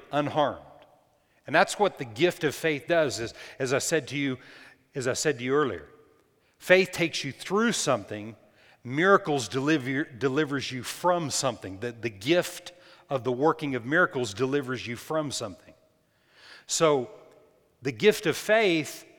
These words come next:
receives a miracle, where the working of miracles works a miracle. The gift of faith receives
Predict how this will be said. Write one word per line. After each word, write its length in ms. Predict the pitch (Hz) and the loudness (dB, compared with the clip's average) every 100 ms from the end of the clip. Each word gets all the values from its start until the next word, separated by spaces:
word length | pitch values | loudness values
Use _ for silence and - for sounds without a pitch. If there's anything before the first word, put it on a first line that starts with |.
| _ - | _ -8
receives 720 | 120 117 - 220 233 160 113 | -2 0 2 2 0 0 -2
a 60 | |
miracle, 640 | 113 113 104 87 - 92 117 _ _ _ _ _ _ - | -2 -4 -4 -6 -10 -14 -16 _ _ _ _ _ _ 4
where 160 | 147 135 | 6 6
the 100 | 135 | 2
working 560 | 120 196 240 175 139 | 8 8 8 4 -2
of 140 | 123 110 | -4 -4
miracles 800 | 123 120 117 131 120 135 - - _ _ _ _ _ | -2 0 -2 -4 -6 -6 -8 -10 _ _ _ _ _
works 540 | 113 120 196 202 - 120 | -10 0 2 2 -4 -6
a 40 | |
miracle. 480 | 104 95 80 - - _ _ _ _ _ _ _ _ _ _ _ _ _ _ _ _ _ | -6 -8 -10 -14 -20 _ _ _ _ _ _ _ _ _ _ _ _ _ _ _ _ _
The 80 | 113 | -2
gift 260 | 117 180 160 | 2 2 0
of 100 | - | 0
faith 360 | 202 202 - | 2 2 0
receives 720 | 139 - - 233 220 151 - | -2 0 2 2 0 -2 -4